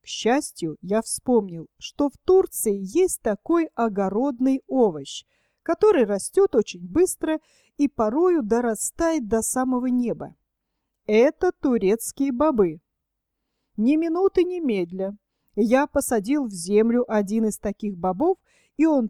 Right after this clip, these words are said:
тотчас же начал расти. Он рос все выше и выше и вскоре дотянулся до Луны. «Ура!» воскликнул я и полез по стеблю вверх. Через час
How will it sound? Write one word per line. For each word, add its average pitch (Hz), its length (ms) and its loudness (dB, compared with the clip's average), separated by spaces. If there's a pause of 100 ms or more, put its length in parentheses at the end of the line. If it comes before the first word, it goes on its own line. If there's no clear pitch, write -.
тотчас 359 460 2
же 277 160 -2
начал 233 440 -4
расти. 240 480 -8 (680)
Он 233 240 2 (100)
рос 220 400 2
все - 240 -4
выше 233 460 -2
и 185 80 -4
выше 285 460 -2
и 359 260 0
вскоре 349 460 -2
дотянулся 247 640 -4
до 220 140 2
Луны. 208 380 -2 (480)
«Ура!» 226 440 4
воскликнул 311 680 -2
я 269 180 0 (100)
и 370 100 4
полез 233 580 -2
по 180 120 -10
стеблю 226 500 -4
вверх. 175 400 -6 (960)
Через 349 400 2
час - 560 -2